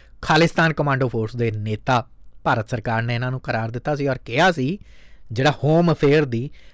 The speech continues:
ਪਾਰਲੀਮੈਂਟ ਦੇ, ਇਹ ਸਾਰੇ on record ਹੈਗੇ ਨੇ, ਹੋਮ ਅਫੇਅਰ ਜਿਹੜਾ ਇੰਡੀਆ ਦਾ ਹੈਗਾ, ਉਹਨਾਂ ਨੇ ਪਾਰਲੀਮੈਂਟ ਦੇ ਵਿੱਚ ਜਿਹੜੀ ਰਿਪੋਰਟ, ਕਿਉਂਕਿ ਪਾਰਲੀਮੈਂਟ ਦੇ ਵਿੱਚ ਜਦੋਂ ਕੋਈ ਰਿਪੋਰਟ ਜਾਰੀ ਹੁੰਦੀ ਹੈ ਤਾਂ ਉਸ ਤੋਂ ਵੱਧ ਕੇ ਕਿਸੇ ਰਿਪੋਰਟ ਦੀ authenticity,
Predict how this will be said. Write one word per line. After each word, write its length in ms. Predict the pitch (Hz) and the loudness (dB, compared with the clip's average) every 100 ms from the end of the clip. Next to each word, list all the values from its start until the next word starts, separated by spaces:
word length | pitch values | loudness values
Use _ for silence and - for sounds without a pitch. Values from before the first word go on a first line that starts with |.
| - - | -20 0
ਪਾਰਲੀਮੈਂਟ 420 | 180 190 208 156 | 4 6 6 2
ਦੇ, 100 | - - | 0 -2
ਇਹ 80 | 185 | 0
ਸਾਰੇ 220 | 190 202 | 2 2
on 220 | 175 156 | 2 2
record 420 | 151 139 - 107 87 | 0 -2 -2 -4 -4
ਹੈਗੇ 200 | 80 - | -14 -18
ਨੇ, 100 | - - - | -20 -20 -6
ਹੋਮ 240 | 143 180 175 | 0 2 0
ਅਫੇਅਰ 260 | - 117 | -2 -4
ਜਿਹੜਾ 240 | 98 113 123 | -4 -6 -6
ਇੰਡੀਆ 280 | 113 117 113 | -4 -4 -4
ਦਾ 120 | 104 | -6
ਹੈਗਾ, 260 | 95 120 - - - - - - | -6 -10 -10 -18 -20 -20 -20 -6
ਉਹਨਾਂ 260 | 139 170 | 0 2
ਨੇ 140 | 160 156 | 2 0
ਪਾਰਲੀਮੈਂਟ 640 | - - 170 233 220 175 | -2 0 4 4 4 2
ਦੇ 140 | 139 | 2
ਵਿੱਚ 220 | 110 - 95 | -2 -6 -8
ਜਿਹੜੀ 220 | 104 120 | -4 -4
ਰਿਪੋਰਟ, 340 | 110 95 85 | -4 -10 -12
ਕਿਉਂਕਿ 260 | - 131 - | -8 -4 -2
ਪਾਰਲੀਮੈਂਟ 480 | - 143 170 175 170 | 2 4 4 4 4
ਦੇ 120 | 160 | 2
ਵਿੱਚ 180 | 151 147 | 2 0
ਜਦੋਂ 260 | 135 143 | 2 2
ਕੋਈ 140 | 147 135 | 4 2
ਰਿਪੋਰਟ 360 | 127 123 127 | 0 -2 -2
ਜਾਰੀ 260 | 127 117 117 | -2 -2 -4
ਹੁੰਦੀ 260 | 113 113 | -4 -2
ਹੈ 40 | 175 - - - - - - - | -2 -4 -20 -20 -20 -20 -20 -4
ਤਾਂ 320 | - 151 180 180 - | 2 4 4 2 2
ਉਸ 180 | 160 160 | 2 4
ਤੋਂ 200 | 202 170 | 2 2
ਵੱਧ 220 | 147 175 | 2 2
ਕੇ 200 | 180 165 | 0 0
ਕਿਸੇ 380 | 147 160 151 143 | 0 4 4 4
ਰਿਪੋਰਟ 400 | 135 127 127 127 | 0 -2 -2 -2
ਦੀ 260 | 131 151 - | -4 -4 -6
authenticity, 640 | 131 - 143 180 127 104 | -6 -4 0 0 -2 -6